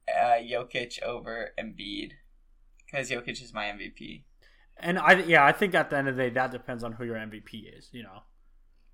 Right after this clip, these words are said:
Speaker 1: But
Speaker 2: But I
Speaker 1: that,
Speaker 2: actually
Speaker 1: that's pretty
Speaker 2: kinda like this
Speaker 1: solid.
Speaker 2: a lot.
Speaker 1: That's solid.
Speaker 2: If Luka, if Luka's a guard, then it should be Booker and Luka over, over Steph and Ja.
Speaker 1: I agree.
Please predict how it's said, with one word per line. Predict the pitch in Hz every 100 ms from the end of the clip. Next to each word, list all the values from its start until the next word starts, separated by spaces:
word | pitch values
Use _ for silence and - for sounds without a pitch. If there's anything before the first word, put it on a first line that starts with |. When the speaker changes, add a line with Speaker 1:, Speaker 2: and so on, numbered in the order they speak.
| - -
Speaker 1:
But | 208 170
Speaker 2:
But | -
I | 190
Speaker 1:
that, | 214
Speaker 2:
actually |
Speaker 1:
that's | 214
pretty | 320 196
Speaker 2:
kinda | 165
like | 147 120
this | 117
Speaker 1:
solid. |
Speaker 2:
a | 139
lot. | 127 113 - 143
Speaker 1:
That's | -
solid. | - 113 104 104 - - - - -
Speaker 2:
If | 165
Luka, | 143 208 233 262 208 151
if | -
Luka's | 156 214 220
a | 147
guard, | - 123 143 190 220 220 - -
then | 156
it | 139
should | - 175 156
be | 156
Booker | - 143 143 131
and | 120
Luka | 123 117 110 101 - - - _ -
over, | 147 127 135 123 113 - -
over | 123 120
Steph | 113 - 120 113
and | 113 107 - 117
Ja. | 104 92 - -
Speaker 1:
I | 135 127
agree. | 120 123 117 -